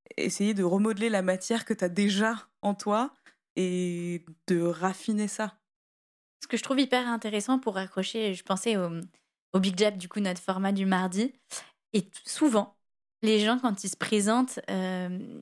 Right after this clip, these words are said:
Speaker 2: et qu'on leur demande ce qu'ils sont venus chercher, euh, ça arrive que les gens disent, « Bah, je suis venue justement chercher des tips, et cetera. »
Speaker 1: Tout le temps, ça arrive tout le temps.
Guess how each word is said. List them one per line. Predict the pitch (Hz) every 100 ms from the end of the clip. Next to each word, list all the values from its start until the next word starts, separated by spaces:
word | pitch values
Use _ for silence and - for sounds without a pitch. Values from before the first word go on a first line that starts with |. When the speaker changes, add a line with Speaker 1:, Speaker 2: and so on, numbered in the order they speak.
| 67
Speaker 2:
et | 175
qu'on | 196
leur | 185 185
demande | 190 220
ce |
qu'ils | - 208
sont | 196
venus | 185 202
chercher, | 202 180 - 254 277 _ _ _ -
euh, | 175 175 175 170 170 - - _ _ _ _ _ _ _ _ _ _ _ _ _ _ _ _ _ -
ça | - - 208
arrive | 208 262
que | 226
les | 202
gens | 233
disent, « | 226
Bah, | 202
je | 190
suis | 208
venue | 202 233
justement | 226 - 196 208 226
chercher | 214 196 202
des | 185 180
tips, | - 196 208 208 -
et | -
cetera. » | 185 185 190
Speaker 1:
Tout | 302
le | 269
temps, | 226
ça | 202 196
arrive | 226 -
tout |
le | 220
temps. | 196